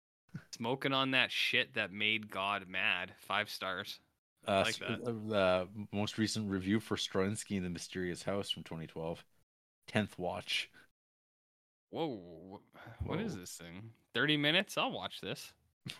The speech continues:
Speaker 1: Whatever it
Speaker 2: <laughs>
Speaker 1: is.
Speaker 2: Yeah. I, I think it might fall into the, uh, uh, Actium Jackson Maximus territory.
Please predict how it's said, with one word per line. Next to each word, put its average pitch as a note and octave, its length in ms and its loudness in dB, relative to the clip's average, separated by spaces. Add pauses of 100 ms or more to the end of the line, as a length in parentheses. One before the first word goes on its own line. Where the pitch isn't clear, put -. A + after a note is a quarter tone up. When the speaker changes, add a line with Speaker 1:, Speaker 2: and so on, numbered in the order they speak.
(220)
Speaker 1:
Whatever F#2+ 300 0
it G#2 60 -2
Speaker 2:
<laughs> G#2 80 -2
Speaker 1:
is. - 220 -8 (300)
Speaker 2:
Yeah. F#2 120 -6 (340)
I, B2 60 -2 (260)
I D#3 40 6
think E3 200 2
it F#3 80 2
might C#3 200 2
fall A#2+ 280 4
into A2+ 260 0
the, F#2+ 280 0
uh, E2 420 -2 (720)
uh, D#2 240 -8
Actium G#2+ 500 -2
Jackson F2+ 460 0
Maximus D#2+ 540 -6
territory. D2 680 -10